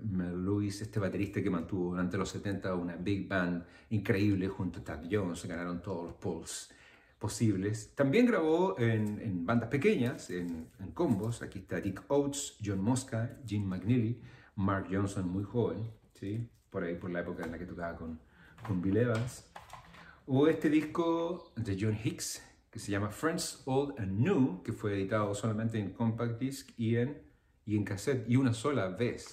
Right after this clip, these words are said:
¿sí? Aquí está el cassette de este disco de, de John Hicks. Eh, nada de esto está en Spotify. Entonces,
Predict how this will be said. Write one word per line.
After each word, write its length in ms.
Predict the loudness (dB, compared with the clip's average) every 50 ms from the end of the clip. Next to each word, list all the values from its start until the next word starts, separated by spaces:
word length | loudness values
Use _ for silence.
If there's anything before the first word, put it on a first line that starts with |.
| -12 -8
¿sí? 200 | -4 -2 -2 -2
Aquí 200 | -4 -6 -10 -12
está 160 | -8 -6 -6
el 80 | -6 -6
cassette 400 | -8 -10 -6 -4 -4 -4 -2 -4
de 320 | -6 -6 -6 -6 -8 -10
este 160 | -12 -8 -8
disco 300 | -8 -8 -8 -10 -12 -10
de, 220 | -8 -8 -8 -10 -12 -16 -20 -20 -20 -18 -18 -20 -20 -20 _ _ _
de 360 | -16 -12 -8 -6 -6 -6 -8 -10 -8 -4
John 260 | -2 -2 -2 -2 -4 -6 -4 -4
Hicks. 360 | -4 -4 -4 -6 -12 -14 -16 -18 -20 -20 -20 -20 -20 -4
Eh, 540 | 2 4 6 6 6 6 4 4 2 0 0 2
nada 340 | 2 2 4 2 0 0 0
de 60 | -2
esto 180 | -2 -4 -6 -6
está 160 | -4 -2 -2
en 100 | -2 -2
Spotify. 520 | -4 -4 -2 -2 -2 -2 -2 -4 -6 -6 -4
Entonces, 500 | -4 2 4 4 4 4 2 -2 -6 -8